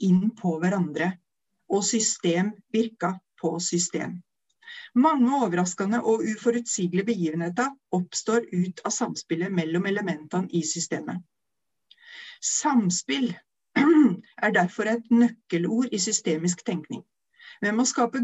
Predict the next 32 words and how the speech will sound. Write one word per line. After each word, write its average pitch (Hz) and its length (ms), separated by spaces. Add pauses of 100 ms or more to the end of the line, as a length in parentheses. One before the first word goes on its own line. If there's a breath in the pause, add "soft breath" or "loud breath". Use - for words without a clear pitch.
(100)
gode 247 360
samspill 233 480
som 233 160
balanserer 220 800
i 220 160
naturen, 294 400 (240 soft breath)
og 208 160
vi 208 80
må 233 120
skape 226 440
gode 202 320
samspill 240 480
mellom 208 320
folk 294 400 (160)
i 185 120
de 208 120
sosiale 185 640
systemene. 170 540 (1000 loud breath)
Samspill 269 720
som 240 240
bygges 180 480
opp - 320 (360)
og 240 120
får 220 240
oss 240 160
alle 202 240
til 220 140
å 220 40
blomstre 226 520
og 226 180
ta 226 160
ut 233 120